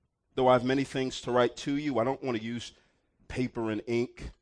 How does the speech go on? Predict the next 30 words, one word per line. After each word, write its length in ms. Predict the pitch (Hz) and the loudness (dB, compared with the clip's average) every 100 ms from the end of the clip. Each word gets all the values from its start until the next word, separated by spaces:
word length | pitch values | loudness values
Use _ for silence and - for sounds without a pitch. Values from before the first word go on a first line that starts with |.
| _ _ - - - | _ _ -20 -20 -10
Instead, 440 | 113 - - 135 | -8 -4 4 4
I 60 | 127 | 4
hope 260 | 123 143 | 2 -2
to 120 | - 127 | -4 -8
come 360 | - 135 156 | -2 0 0
to 160 | - 110 | -2 -6
you 120 | 104 | -6
and 60 | 104 | -6
talk 300 | - 127 - | -2 -2 -2
face 400 | - 143 160 - | -4 -2 -2 -4
to 120 | 160 | -8
face 520 | - 123 95 85 - - _ _ _ | -6 -8 -8 -10 -20 -20 _ _ _
so 140 | 123 | -8
that 160 | 117 113 | -4 -2
our 240 | 120 123 131 | 4 4 4
joy 480 | - 113 113 104 104 | -2 -4 -2 -2 -2
may 240 | 104 104 | -4 -4
be 460 | 98 104 98 92 92 _ _ _ | -4 -6 -6 -8 -14 _ _ _
complete. 560 | - 107 - 104 92 - _ _ _ _ | -8 -8 -8 -10 -10 -10 _ _ _ _
The 100 | - | -14
children 460 | 104 - 135 123 104 | -12 -2 -2 -2 -8
of 140 | 98 | -8
your 100 | 110 | -6
elect 400 | 104 104 104 104 | -6 -2 -4 -4
sister 680 | - - 139 107 - - 85 87 _ _ _ _ | -12 -8 -6 -6 -8 -14 -16 -16 _ _ _ _
send 260 | - 113 107 | -12 -8 -8
you 120 | 98 | -8
greetings. 640 | 90 82 87 85 82 - _ _ - | -14 -16 -20 -20 _ -20 _ _ -20
Let's 180 | 117 107 | -18 -16
pray. 340 | - 101 80 | -16 -16 -16